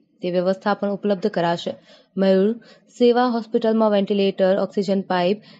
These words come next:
તેમજ સ્ટાફની વ્યવસ્થા પણ ઉપલબ્ધ છે. મયુર સુઆએ કહ્યું કે જો કોરોનાની ત્રીજી લહેર આવે તો તેને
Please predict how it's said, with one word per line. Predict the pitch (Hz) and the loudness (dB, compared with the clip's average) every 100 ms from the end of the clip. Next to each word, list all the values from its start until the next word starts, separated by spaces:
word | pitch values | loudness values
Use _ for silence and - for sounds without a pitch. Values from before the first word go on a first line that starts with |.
| _ | _
તેમજ | 254 254 262 | 2 2 2
સ્ટાફની | 254 220 214 226 208 | 0 0 0 0 0
વ્યવસ્થા | 208 208 220 | -2 -2 -2
પણ | 226 214 | 0 0
ઉપલબ્ધ | 220 208 220 214 | 0 0 0 -2
છે. | 208 208 | -2 0
મયુર | 196 196 190 | 0 0 -2
સુઆએ | 208 190 190 | -2 0 0
કહ્યું | 190 190 247 | 0 0 0
કે | 175 160 - - - 202 | -2 -6 -14 -20 -12 -2
જો | 240 262 277 | 4 4 4
કોરોનાની | 240 233 240 233 233 | 2 2 2 2 0
ત્રીજી | 220 214 214 | -2 0 0
લહેર | 214 208 | 2 2
આવે | 202 202 | 2 0
તો | 202 208 | -2 0
તેને | 202 | 0